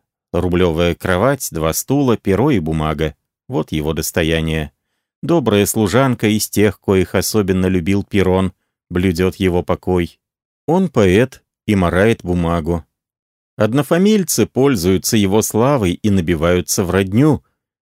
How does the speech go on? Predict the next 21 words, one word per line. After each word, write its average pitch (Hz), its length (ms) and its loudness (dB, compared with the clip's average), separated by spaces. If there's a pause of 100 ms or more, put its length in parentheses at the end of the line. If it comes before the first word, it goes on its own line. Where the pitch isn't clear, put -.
(100)
Знаменитые 92 680 0
писатели 110 500 0
смеются, 147 640 0
слушая 117 480 2
этих - 380 -4
шутов. 87 500 -4
Что - 260 0
делать? 170 540 0 (240)
Он 151 220 0
молчит. 90 580 -2 (800)
Терпение 90 720 0
и 78 180 -6
чистый 98 380 -4
вкус, - 520 -4 (120)
бедность 117 680 -2
и 117 100 -2
спокойная 85 720 -2
совесть — 110 640 -4 (540)
таково 135 400 2
его 73 320 -4
достояние, 76 840 -2